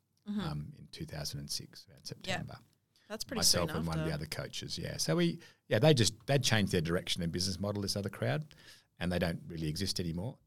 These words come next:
Speaker 1: Yeah.
Speaker 2: And, um, we wanted to stay working with the small to mediums.
Speaker 1: Yep.
Speaker 2: We loved their business model, um, and we loved, it was a lifestyle model. You work sort of three days a week and
Speaker 1: Yeah.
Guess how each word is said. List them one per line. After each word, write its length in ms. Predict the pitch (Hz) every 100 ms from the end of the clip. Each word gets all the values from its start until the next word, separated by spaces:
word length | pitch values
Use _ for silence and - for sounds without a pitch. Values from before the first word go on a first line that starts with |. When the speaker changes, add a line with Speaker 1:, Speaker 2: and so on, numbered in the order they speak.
| -
Speaker 1:
Yeah. 100 | 90
Speaker 2:
And, 180 | 90 90
um, 380 | 90 90 90 - _ _ - 131 110
we 120 | 95
wanted 260 | 92 90 76
to 80 |
stay 260 | - 90 85
working 380 | 87 82 90 87
with 160 | 82 -
the 80 | 80
small 300 | 80 95 87
to 60 | 82
mediums. 480 | 90 120 175 185 220
Speaker 1:
Yep. 120 | 262 - _ - - _ _ _ _
Speaker 2:
We 80 | 87
loved 260 | 95 95 92
their 80 |
business 360 | 78 78 80 -
model, 280 | 76 76 78 - _ -
um, 380 | 76 76 76 78 _ 82
and 180 | 80
we 60 | 80
loved, 340 | 82 80 80
it 40 | 107
was 100 | 85
a 60 | 87
lifestyle 420 | 87 - 90 82
model. 240 | 85 85
You 140 | 82 80
work 160 | 80
sort 140 | - 78
of 60 |
three 180 | - 82
days 260 | 80 76 -
a 40 |
week 320 | - - -
and 180 | - - - _ _
Speaker 1:
Yeah. 220 | 202 -